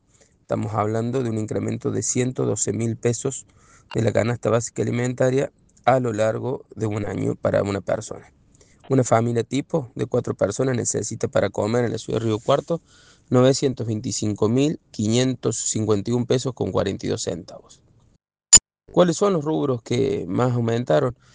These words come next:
Fundamentalmente está dado por fiambres, hortalizas y aceite, que van desde un cinco coma veintitrés por ciento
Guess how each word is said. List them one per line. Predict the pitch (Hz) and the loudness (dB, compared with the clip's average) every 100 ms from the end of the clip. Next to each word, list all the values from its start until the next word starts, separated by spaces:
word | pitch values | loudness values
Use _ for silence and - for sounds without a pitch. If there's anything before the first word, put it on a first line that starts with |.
| _ - | _ -6
Fundamentalmente | 139 135 131 151 147 147 143 | 0 2 2 2 0 0 -2
está | 131 - 131 127 113 - | -2 2 2 2 0 0
dado | 120 123 120 | 2 2 2
por | - 110 | -2 -6
fiambres, | - 139 156 143 | 0 2 2 -2
hortalizas | 120 110 107 113 117 117 | -4 0 2 2 -2 -4
y | |
aceite, | 101 - 147 151 - 165 _ - _ - | -2 -2 -2 -2 -4 -4 _ -20 _ -4
que | 120 | 4
van | 117 110 | 4 4
desde | 104 117 | 0 -4
un | 117 | -2
cinco | 131 135 123 | -2 -2 -2
coma | 127 120 | 0 2
veintitrés | 123 120 120 139 | 0 -2 -2 -2
por | - 143 | -2 -4
ciento | - 160 156 147 170 | 0 2 2 0 -4